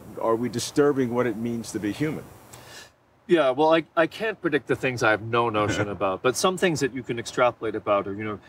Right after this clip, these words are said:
Speaker 2: as, um, our computers and smartphones become more powerful, and as we get more sophisticated in programming them, using, for example, machine learning techniques, then they're gonna behave in ways that are much more human. I mean, they already are behaving ways that are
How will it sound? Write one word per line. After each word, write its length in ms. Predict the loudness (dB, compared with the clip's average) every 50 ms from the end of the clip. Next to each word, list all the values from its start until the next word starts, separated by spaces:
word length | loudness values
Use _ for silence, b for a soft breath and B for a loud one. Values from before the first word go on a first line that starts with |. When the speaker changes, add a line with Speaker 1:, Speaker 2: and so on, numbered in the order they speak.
| B B B B 0
Speaker 2:
as, 320 | 2 2 2 2 0 0
um, 320 | 0 -2 -2 -2 -8 -10 -4 -4
our 100 | -4 -4
computers 480 | -4 -8 -10 -8 -4 -4 -2 -4 -4
and 100 | -6 -10
smartphones 600 | -12 -10 -8 -8 -8 -8 _ -12 -12 -12 -14 -16 -18
become 260 | -14 -14 -12 -14 -12
more 160 | -12 -14 -14
powerful, 640 | -12 -12 -12 -12 -10 -12 -12 -10 -10 -8 -8 -8 -8
and 100 | -6 -6
as 120 | -6 -6 -6
we 80 | -4
get 240 | -2 -2 -4 -4 -6
more 120 | -12 -12
sophisticated 720 | -10 -10 -10 -8 -8 -10 -10 -10 -8 -6 -4 -4 -4 -8 -12
in 100 | -16 -14
programming 580 | -8 -8 -8 -6 -4 -4 -4 -4 -6 -8 -10
them, 300 | -8 -6 -6 -6 -8 -12 -18 B B B B B B -2
using, 360 | 0 2 2 2 2 0 -2
for 140 | 0 0 0
example, 400 | 0 2 2 0 0 0 0 -4
machine 340 | -4 -4 -4 -4 -4 -4 -2
learning 280 | -2 -2 -2 -2 -6
techniques, 600 | -6 -6 -6 -6 -6 -10 -12 -12 -10 -10 -12 -12 B B B B B B B
then 120 | 0 2 4
they're 160 | 4 4 4
gonna 180 | 4 2 2
behave 320 | 2 2 2 4 2 2 2
in 120 | 0 0
ways 180 | 0 0 0 0
that 100 | -2 -2
are 100 | -2 -2
much 280 | -2 -2 -2 -2 -6
more 160 | -6 -6 -6 -6
human. 360 | -6 -6 -6 -6 -8 -12 -16 -16 -10 -8
I 40 | -2
mean, 60 | 0
they 100 | 0 0
already 460 | 2 2 2 4 4 4 4 4 4
are 140 | 4 2 2
behaving 420 | 0 -2 0 0 0 -2 -2 -2
ways 240 | -2 0 -2 0 -2
that 100 | -4 -4
are 180 | -4 -4 -6